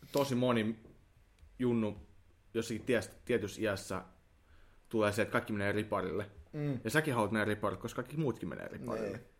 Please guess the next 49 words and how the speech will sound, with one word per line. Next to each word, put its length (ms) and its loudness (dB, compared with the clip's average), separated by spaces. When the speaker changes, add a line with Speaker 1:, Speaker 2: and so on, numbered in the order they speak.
Speaker 1:
Ja 160 6
et 80 2
sä 80 -6
päästä 280 0
riparille, 360 2
sun 140 -6
pitää 180 -2
mennä 160 -2
kirkkoon. 560 -2
No, 340 2
mä 100 2
haluaisin 260 4
mennä 160 4
riparille, 560 4
mä 340 -8
haluaisin 260 2
niinku 120 0
mennä 180 -2
tsekkaa 400 2
sen 280 -6
kokemuksen, 680 0
koska 180 -8
kaikki 320 -2
mun 140 -6
frendit 340 -4
meni. 200 -10
No, 280 -2
mä 80 -4
menin, 500 0
sit 180 -4
siinä 160 -4
tuli 200 -2
se, 100 -2
että 120 -6
no 80 -4
sun 160 -8
piti 120 -6
liittyä 280 -8
kirkkoon. 420 0
Se 100 4
ei 80 10
niinku 160 2
mulle 260 4
tuntunut 480 -2
sil-, 180 0
sinä 480 -2
aikana 320 -4
niinku 180 0
oikeastaan 520 0